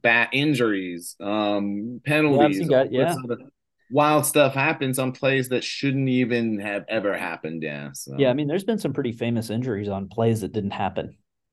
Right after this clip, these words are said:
Speaker 2: Um,
Speaker 1: Exactly, man.
Speaker 2: I'm pretty sure that the A C L of Odell Beckham in the Super Bowl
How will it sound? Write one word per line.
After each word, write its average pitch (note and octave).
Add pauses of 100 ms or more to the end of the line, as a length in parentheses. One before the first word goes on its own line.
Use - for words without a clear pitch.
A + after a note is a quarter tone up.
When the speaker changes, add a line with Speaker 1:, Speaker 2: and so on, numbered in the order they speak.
(420)
Speaker 2:
Um, G2
Speaker 1:
Exactly, D#3+
man. B2
Speaker 2:
I'm C#3+
pretty F#3+
sure D3+
that A2+ (640)
the G#2+
A C3+
C C3+
L B2+
of A2
Odell A#2
Beckham A2
in A2
the G2 (120)
Super B2
Bowl F3